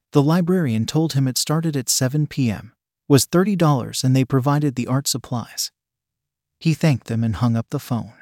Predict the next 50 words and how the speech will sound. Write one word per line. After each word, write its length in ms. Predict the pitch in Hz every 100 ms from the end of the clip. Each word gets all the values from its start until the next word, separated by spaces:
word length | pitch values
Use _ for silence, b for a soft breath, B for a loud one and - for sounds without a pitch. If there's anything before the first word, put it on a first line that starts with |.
| _
The 100 | -
library 560 | 147 165 180 123 98 123
was 160 | 139 135
only 300 | 170 190 196
a 40 | 170
short 360 | - 180 214
ten 260 | - 165 156
minutes 340 | 139 131 -
walk 280 | 123 113 -
from 180 | 127 120
Andrew's 460 | 139 135 127 123
house, 240 | - 104 -
so 240 | - 139
at 120 | 123
seven 380 | - 165 160 175
P 220 | - 180
M 160 | 143 117
he 100 | 131
put 220 | - 160
on 140 | 143 113
his 140 | 113
darkest 520 | - 139 147 110 -
clothing 380 | - 117 101 _ -
and 160 | 113
set 220 | - 135
off 240 | 131 131 -
towards 320 | 131 120 117
the 140 | -
library. 600 | 139 113 107 101 - - _ -
When 140 | 147
he 80 | 190
got 240 | 190 185
there, 120 | - 143
the 120 | 120
blinds 440 | 151 156 151 143
were 120 | 131
down 280 | 117 147 160
on 120 | 147
the 80 | 131
window 360 | 120 131 113 110
near 200 | 120 127
the 100 | 120
front 320 | - 156 170
door, 220 | 156 131
so 200 | 127 139
something 460 | 147 151 131 143 135
was 160 | 120
definitely 560 | - 143 - 113 - 117
going 320 | 113 104 120
on. 240 | 120 98